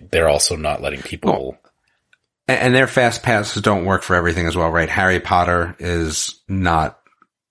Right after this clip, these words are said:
Speaker 2: on that get in early sort of thing.
Speaker 1: Right.
Speaker 2: Well, again, I'm kind of for extra paid fast passes at Walt Disney World. I think it should be an option. I think that,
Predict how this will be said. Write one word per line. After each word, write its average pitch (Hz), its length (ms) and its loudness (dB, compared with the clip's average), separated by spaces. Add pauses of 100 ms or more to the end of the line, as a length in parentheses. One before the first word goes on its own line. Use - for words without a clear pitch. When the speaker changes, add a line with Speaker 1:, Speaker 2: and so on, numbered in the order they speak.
(260)
Speaker 2:
on 90 280 2
that 80 340 0
get 82 200 2
in 80 160 0
early 80 340 2
sort 78 240 0
of 76 80 -4
thing. 76 340 0 (180)
Speaker 1:
Right. 76 260 -2 (920)
Speaker 2:
Well, - 300 0 (220)
again, 151 400 2 (240)
I'm 180 200 2
kind 202 280 4
of - 80 0
for 117 800 2 (280)
extra 107 300 0
paid 104 260 2
fast 104 280 2
passes 110 380 2
at 107 60 0
Walt 107 220 0
Disney 107 240 2
World. 107 300 2 (160)
I 101 100 0
think 95 240 -2
it 104 100 2
should 92 180 2
be 98 120 2
an 92 100 0
option. 95 340 0
I 95 60 2
think 104 260 -2
that, 95 320 0